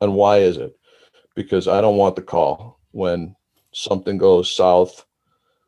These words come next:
I don't want that call. "Well, you commissioned it on this date. It has your signature on it. And it didn't work the way it was intended to work."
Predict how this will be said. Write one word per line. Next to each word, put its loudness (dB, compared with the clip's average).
I -4
don't 0
want 2
that 0
call. -6
"Well, 2
you -4
commissioned -2
it 0
on -4
this -6
date. 0
It -12
has 0
your -6
signature -6
on -2
it. -6
And -2
it -6
didn't -2
work 2
the -6
way 6
it 4
was -2
intended -8
to -4
work." -4